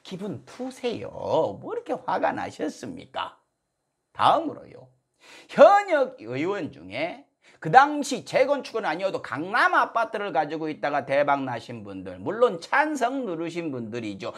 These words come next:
근데 지금도 정치하시는 분들 몇 명 없는데요. 역시나 다 새누리당 분들이에요. 누구냐? 우선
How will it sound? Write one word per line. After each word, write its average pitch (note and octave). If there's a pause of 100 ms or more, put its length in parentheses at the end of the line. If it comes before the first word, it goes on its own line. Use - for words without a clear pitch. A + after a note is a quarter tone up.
(100)
근데 A3+
지금도 C4
정치하시는 E3
분들 C3 (160)
몇 C#3+
명 G#3+
없는데요. G3+ (200)
역시나 C#3+ (100)
다 G2 (180)
새누리당 G#3
분들이에요. G2+ (160)
누구냐? A#2 (180)
우선 C#3+